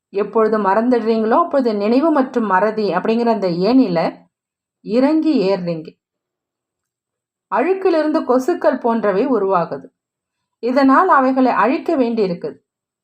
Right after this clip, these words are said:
அப்படியே தன்னுடைய பலவீனங்களால் மாயனுடைய புழுக்களை பிடித்து விடுறாங்க. பலவீனங்களை வரவே விடவில்லை என்றால் மாயா வருவது இல்லை. சர்வ சக்திவான் கூட நம்முடைய சம்பந்தம் இருக்குது அப்படிங்கிறத எப்பொழுதும் நினைவில் வச்சிருக்கணும்.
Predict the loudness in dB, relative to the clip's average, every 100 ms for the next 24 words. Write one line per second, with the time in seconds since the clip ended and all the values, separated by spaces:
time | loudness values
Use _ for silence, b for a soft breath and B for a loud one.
0 | _ -6 -2 -2 -2 -2 -2 0 0 0
1 | 0 -2 0 0 0 0 0 0 -4 -4
2 | -4 -4 -10 _ _ _ _ _ -10 0
3 | 2 2 0 -2 -2 -2 -2 -4 -10 _
4 | _ _ _ _ _ _ -4 -2 0 -2
5 | 0 -2 -2 -2 -2 -2 -2 -4 -6 -12
6 | _ _ _ _ _ _ _ -2 0 2
7 | 2 2 2 2 0 -2 -8 -16 _ _
8 | _ _ _ _ -2 0 2 0 0 0
9 | 0 0 0 -2 -2 -4 -4 -2 -2 0
10 | 0 0 2 0 0 -2 -2 -2 -2 -6
11 | -12 _ _ _ _ _ _ _ _ _
12 | _ -2 -2 0 -2 -4 -2 0 0 0
13 | 0 0 0 0 0 0 0 0 -2 -4
14 | -2 0 0 0 0 -2 -2 -4 0 0
15 | 0 -2 -2 -2 -2 -4 -2 -4 -2 0
16 | 0 0 -6 -4 -2 0 0 -2 -4 -6
17 | -8 -10 -16